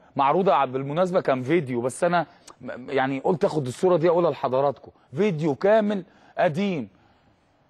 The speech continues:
مش مشكلتي بقى الناس تورطك، دي مش مشكلتنا.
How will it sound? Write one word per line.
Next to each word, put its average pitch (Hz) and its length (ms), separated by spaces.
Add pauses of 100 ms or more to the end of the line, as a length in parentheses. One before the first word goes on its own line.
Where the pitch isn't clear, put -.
(280)
مش - 460
مشكلتي 208 440
بقى 208 180
الناس 190 260
تورطك، 165 600
دي 139 200
مش 170 200
مشكلتنا. 139 720